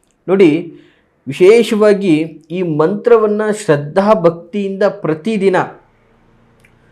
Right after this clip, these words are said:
ಪ್ರತಿದಿನ ಸುಮಾರು ಇಪ್ಪತ್ತೆಂಟು ದಿನ, ದಿನಕ್ಕೆ ಹನ್ನೊಂದು ಬಾರಿ ಹಾಗೆ ನೀವು every day, ಇದು ಯೂನಿವರ್ಸ್, ಯಾಕೆಂದರೆ ದಿನ ನೀವು ಹಣವನ್ನು ನೋಡಲೇಬೇಕು, ದಿನ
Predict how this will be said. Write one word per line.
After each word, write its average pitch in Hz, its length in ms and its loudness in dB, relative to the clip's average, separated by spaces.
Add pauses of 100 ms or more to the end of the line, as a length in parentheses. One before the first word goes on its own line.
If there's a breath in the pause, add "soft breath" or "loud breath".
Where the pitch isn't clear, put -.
(180 soft breath)
ಪ್ರತಿದಿನ 208 640 -2
ಸುಮಾರು 202 640 0
ಇಪ್ಪತ್ತೆಂಟು 196 960 0
ದಿನ, 160 140 2 (1000)
ದಿನಕ್ಕೆ 233 480 2
ಹನ್ನೊಂದು 220 580 2
ಬಾರಿ 208 400 4
ಹಾಗೆ 185 600 0
ನೀವು 151 420 -6 (440)
every 233 420 4
day, 190 160 6
ಇದು 190 220 -4
ಯೂನಿವರ್ಸ್, 208 460 -4
ಯಾಕೆಂದರೆ 175 300 -6
ದಿನ 165 420 -4
ನೀವು 196 220 0
ಹಣವನ್ನು 175 460 -4
ನೋಡಲೇಬೇಕು, 190 920 -2 (360 loud breath)
ದಿನ 180 200 -2